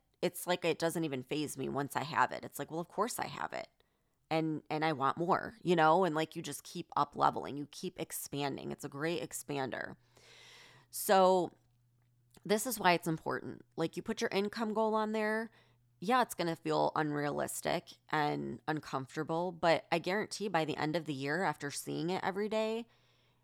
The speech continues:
it's gonna be like, "Well, of course I make this amount of money. And now for the next year on my vision board, I'm gonna put twice that." Like, this is literally what is happening up in your brain, in your subconscious mind, right? So it's so effective.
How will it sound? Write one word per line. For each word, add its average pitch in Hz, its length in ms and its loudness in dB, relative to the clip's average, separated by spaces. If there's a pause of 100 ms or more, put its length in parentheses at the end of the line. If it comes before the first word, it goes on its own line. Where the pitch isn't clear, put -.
(160)
it's 185 160 0
gonna 190 180 0
be 185 100 0
like, 165 180 2
"Well, 180 80 2
of 165 80 -4
course - 300 -4
I - 60 -6
make 90 260 -12
this - 180 -8
amount 131 200 -2
of - 60 -4
money. 82 360 -10 (120)
And 151 240 2
now 151 280 4
for 170 180 -2
the 156 100 -4
next 147 400 -4
year 208 220 2
on 190 100 0
my 185 100 2
vision 208 260 -2
board, 220 200 -4
I'm 185 140 -2
gonna 185 120 -2
put 175 280 -4
twice 208 300 -4
that." - 280 -6 (1040)
Like, 170 220 -6
this 214 220 2
is 214 120 -4
literally 214 420 4
what 180 140 2
is 165 100 -2
happening 151 840 0 (760)
up 202 200 8
in 208 100 2
your 202 140 4
brain, 165 560 6
in - 180 2
your 170 140 2
subconscious 151 680 -2
mind, 220 440 -6
right? 170 320 0
So 196 160 -2
it's 190 120 -6
so 220 420 0
effective. - 720 -6